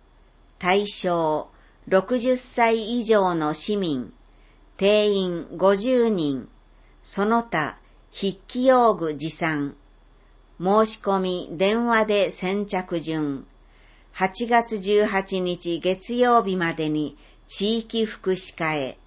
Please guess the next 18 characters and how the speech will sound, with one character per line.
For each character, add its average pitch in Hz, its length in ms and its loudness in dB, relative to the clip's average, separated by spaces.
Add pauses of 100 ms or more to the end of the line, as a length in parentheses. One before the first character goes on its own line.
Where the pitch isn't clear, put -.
(640)
問 202 280 2
い 214 60 6
合 196 80 4
わ 190 160 2
せ、 165 380 -6 (480)
電 190 340 2
話 175 320 0
零 220 400 2
七 220 380 0
二 160 300 -4 (400)
七 214 340 2
四 247 340 2
零 180 300 4
の 151 260 -2
一 240 440 -6
一 170 360 -6
七 175 360 -2
四。 160 380 -2